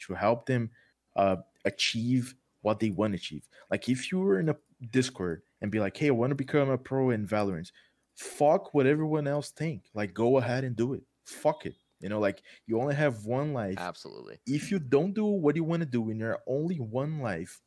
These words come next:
Speaker 1: and because, because a fucking kid comes for you and be like, "Nah, you're never gonna be a pro." Like, doesn't matter. Like, he, he, it's just an opinion, you know? Like, for me, saying that I'm a professional Valorant player in my bio is just so I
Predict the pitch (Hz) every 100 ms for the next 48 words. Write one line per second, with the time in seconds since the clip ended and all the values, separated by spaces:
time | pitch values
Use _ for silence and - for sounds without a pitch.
0 | _ _ _ 117 107 120 123 139 - _
1 | 117 113 135 123 - 139 - 117 - 117
2 | 110 - 117 120 - 110 104 101 101 107
3 | 98 _ - 151 139 131 143 131 123 104
4 | 104 101 98 _ _ _ _ 98 _ _
5 | _ _ _ _ _ 135 160 208 202 185
6 | 95 95 95 - 78 104 110 117 98 131
7 | 143 151 127 135 160 95 85 90 90 92
8 | 95 87 _ _ _ - 127 120 123 147
9 | 147 - 147 139 123 120 - _ _ 113
10 | 117 143 - - 131 - 117 98 113 123
11 | 131 127 123 117 110 117 107 92 104 120
12 | 147 - 107 92 123 - - 123